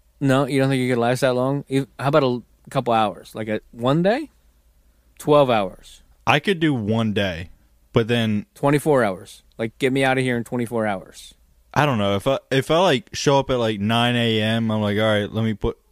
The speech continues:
Speaker 2: you know, put me in a room." And then I wake up the next day at, like, five A M. I'm like, "Get me the fuck outta here."
Speaker 1: <laughs> I've had enough sleep.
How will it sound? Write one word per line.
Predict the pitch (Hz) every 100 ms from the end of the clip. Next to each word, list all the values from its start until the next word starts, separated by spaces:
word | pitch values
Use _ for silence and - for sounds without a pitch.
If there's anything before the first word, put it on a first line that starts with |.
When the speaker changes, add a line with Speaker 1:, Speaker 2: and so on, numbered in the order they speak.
| -
Speaker 2:
you | 117
know, | 104 90 90 - _ -
put | 131
me | 127 120
in |
a | 117
room." | 107 101 101 98 - _ _ _ - - -
And | - 113
then | 107
I |
wake | 101 113 117 123
up | 107
the | 107
next | 107 104 -
day | 107 110
at, | 92
like, | 98 85 - -
five | - 107 113
A | 120 117
M. | 117 113
I'm | 104
like, | 95 92
"Get | 98 120
me | 123
the | 104
fuck | - 107 98
outta | 98 98 90
here." | 92 87 _ _ _ _ _ _ _ _ -
Speaker 1:
<laughs> | 117 127 - 214 - _ _ _ _
I've | 127
had | 131 151
enough | 135 117
sleep. | 110 117 107 101